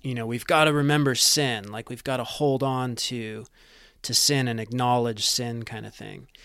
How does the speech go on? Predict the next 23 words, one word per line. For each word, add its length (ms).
And 960
in 120
my 160
experience, 800
uh, 500
and 220
I've 140
said 140
this 120
before, 380
it's 260
not 260
like 200
my, 560
my 260
secular 800
or 40
<laughs> 20
ma-, 180
many 220
of 60
my 100
friends 640